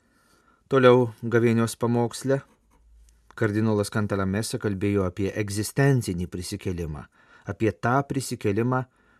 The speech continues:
kurį per tikėjimą galime išgyventi jau dabar. Dabartinis dvasinis prisikėlimas neatstoja galutinio kūno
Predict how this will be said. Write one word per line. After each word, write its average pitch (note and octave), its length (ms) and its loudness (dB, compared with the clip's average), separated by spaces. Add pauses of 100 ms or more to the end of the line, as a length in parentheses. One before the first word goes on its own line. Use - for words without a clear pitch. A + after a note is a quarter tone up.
kurį A#2+ 300 2
per G#2+ 160 0
tikėjimą B2+ 580 2
galime A#2 380 4
išgyventi G#2 580 0
jau A2 160 0
dabar. F2 440 -4 (920)
Dabartinis G#2+ 640 2
dvasinis G#2+ 560 0
prisikėlimas G#2+ 720 -2
neatstoja G#2 680 -2 (280)
galutinio G#2 640 0
kūno A2+ 400 0